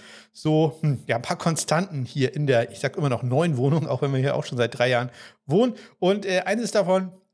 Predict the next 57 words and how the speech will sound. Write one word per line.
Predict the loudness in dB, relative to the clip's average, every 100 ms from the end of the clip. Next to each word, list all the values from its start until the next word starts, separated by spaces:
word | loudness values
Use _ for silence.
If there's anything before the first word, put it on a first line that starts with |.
| -4
ist | -2 -2
einmal | 0 2
Rennoma | 2 0 0 -2 2 2 0
und, | 2 0 0 -2
äh, | -2
Schleichoma. | 2 0 0 -4 -6 -4
Rennoma | -2 -2 0 2 2 2
könnt | 0 -4
ihr | -4
euch | -2
vorstellen, | -2 0 -2 0
in | -2 -2
ein | -2 -2
super | -2 2 0 0
Tempo, | -2 0
da | -2
komm-, | -2 -4 0
würde | -2
ich | -2 0
niemals | 2 4 2 0
mitkommen, | -6 2 0 0 -12 -20 -4
rast | -2 2 0 0
die | 0
hier | 2 2
immer | 2 0 0
den | 0 0
Berg | 2 2 0 -8
rauf | 0 0 0
und | -4 -4
runter. | -2 -2 0 2 4 2
Und | 0 -6
ich | -6
glaube, | -2
die | -2
ist | -2
in | -2
der | 0
Kirche | 2 2 2
sehr | 2 0 0
aktiv, | -12 -14 -8
in |
der | -6
katholischen | -4 -4 -4 -4
Kirche, | 0 2 4
die |
hier | 2
gleich | 2 0
gegenüber | 0 -2 2 0
ist | 0
und, | -4 -4 -2
äh, | -2
mich | -2
ständig | -2 -4 -2
nervt | -2 -2
mit | -6
den | -2
Locken. | -2 -2 -8